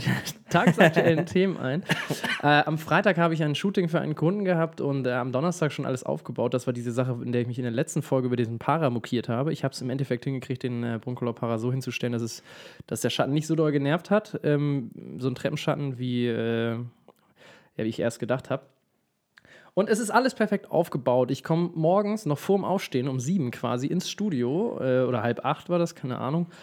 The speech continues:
Speaker 2: Warst du pünktlich oder warst du erst um fünfzehn Uhr da?
Speaker 1: Ich war tatsächlich überpünktlich, deswegen, also
Speaker 2: Mhm.
Speaker 1: Shooting, also die, das Treffen war um acht, ich war um sieben da schon,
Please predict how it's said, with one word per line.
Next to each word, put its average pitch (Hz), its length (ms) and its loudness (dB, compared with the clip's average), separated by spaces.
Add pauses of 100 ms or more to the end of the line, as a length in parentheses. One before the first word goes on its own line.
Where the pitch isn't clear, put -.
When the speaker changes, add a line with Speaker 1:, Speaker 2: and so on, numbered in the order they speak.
(160)
Speaker 2:
Warst 107 220 2
du 98 80 -2
pünktlich 131 360 0
oder 98 160 2
warst 98 200 0
du 80 40 -2
erst 90 160 0
um 95 80 0
fünfzehn 92 440 -4
Uhr 151 100 -2
da? 156 260 -4
Speaker 1:
Ich 180 280 0
war 165 180 4
tatsächlich 143 500 -2
überpünktlich, 165 720 -4
deswegen, 123 360 -6
also 113 100 -2
Speaker 2:
Mhm. - 20 -6
Speaker 1:
Shooting, 170 380 -2
also 127 120 -2
die, 131 160 -2
das 127 200 -6
Treffen 175 320 -2
war 120 100 0
um 117 100 -2
acht, - 320 -6
ich - 140 -8
war 139 60 0
um 131 120 -2
sieben 160 340 -2
da 135 260 0
schon, 214 340 -4